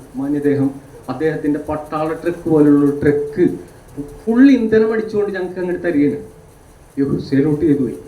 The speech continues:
ആ സമയത്ത് ഞങ്ങളുടെ തന്നെ എക്സിക്യൂട്ടീവ് മെമ്പറായിട്ടുള്ള അദ്ദേഹത്തിൻ്റെ പേരെന്താ,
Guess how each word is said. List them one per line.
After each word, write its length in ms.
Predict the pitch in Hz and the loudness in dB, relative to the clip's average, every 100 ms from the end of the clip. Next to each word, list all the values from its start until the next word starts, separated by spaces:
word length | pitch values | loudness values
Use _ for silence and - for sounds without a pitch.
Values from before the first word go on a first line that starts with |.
| - - - - 131 | -20 -20 -20 -18 -10
ആ 100 | 165 | -8
സമയത്ത് 460 | 190 180 180 175 | -4 -4 -2 -4
ഞങ്ങളുടെ 520 | 185 160 156 170 170 185 180 | -2 -2 0 0 -2 -2 -4
തന്നെ 220 | 165 165 165 | -4 -4 -6
എക്സിക്യൂട്ടീവ് 640 | 139 - 175 175 180 180 | -6 -6 -4 -2 2 2
മെമ്പറായിട്ടുള്ള 920 | 180 170 165 170 165 165 170 156 104 - - - - - - - - - - | 4 2 2 0 -2 -2 -2 -2 -6 -14 -20 -20 -20 -20 -20 -20 -20 -20 -4
അദ്ദേഹത്തിൻ്റെ 340 | 135 165 175 | 0 2 4
പേരെന്താ, 320 | 180 185 196 | 2 -2 -4